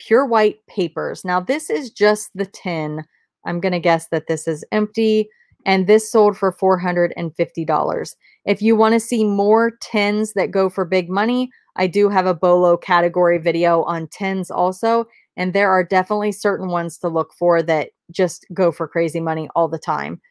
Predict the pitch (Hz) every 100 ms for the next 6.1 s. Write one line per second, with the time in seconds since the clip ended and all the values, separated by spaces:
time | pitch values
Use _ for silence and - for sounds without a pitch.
0 | _ _ - - 190 175 170 160 160 170
1 | 165 156 160 165 _ _ _ _ - -
2 | 160 - 175 185 170 165 175 160 151 151
3 | 135 156 151 160 - _ _ 196 214 285
4 | 320 269 - - 214 214 208 185 190 -
5 | 180 170 - 208 190 175 180 175 165 165
6 | 165